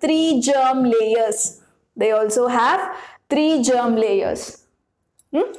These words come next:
And the third and important point here is they have,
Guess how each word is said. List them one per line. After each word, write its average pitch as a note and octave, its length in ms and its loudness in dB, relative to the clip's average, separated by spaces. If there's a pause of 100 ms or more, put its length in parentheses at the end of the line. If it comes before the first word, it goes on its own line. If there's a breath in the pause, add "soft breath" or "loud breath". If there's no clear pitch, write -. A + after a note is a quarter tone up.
(380 loud breath)
And D4 220 2
the F4+ 80 2
third F4+ 400 0
and G#4 180 2
important D#4+ 720 0
point D4+ 340 0
here B3+ 340 0
is E4 420 -2 (320 loud breath)
they D4+ 380 2
have, D4 720 0